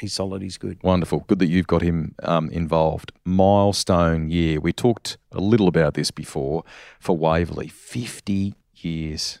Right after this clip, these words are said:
Speaker 2: Charlie.
Speaker 1: Yep.
Speaker 2: Unreal.
Speaker 1: Yeah, no, it's, it's, it's very special. I can't believe how quick fifty years ago, I, uh, how,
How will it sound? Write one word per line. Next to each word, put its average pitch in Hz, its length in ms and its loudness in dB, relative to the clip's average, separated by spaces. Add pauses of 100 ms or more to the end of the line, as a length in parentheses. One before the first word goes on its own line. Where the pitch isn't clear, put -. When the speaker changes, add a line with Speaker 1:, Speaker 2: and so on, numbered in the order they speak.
Speaker 2:
Charlie. 78 640 -8
Speaker 1:
Yep. 98 140 -2 (400)
Speaker 2:
Unreal. 80 340 -6 (240)
Speaker 1:
Yeah, 107 280 -4
no, 104 160 -10
it's, - 260 -14 (500)
it's, - 540 -4 (640)
it's 143 160 -6
very 131 260 2
special. 107 480 -4
I 135 140 4
can't 143 360 2
believe 120 300 0
how 113 220 -2 (200)
quick - 240 -8
fifty 107 300 -8
years 98 220 -4
ago, 120 380 -2
I, 117 240 -2
uh, 120 380 -4
how, 113 480 -2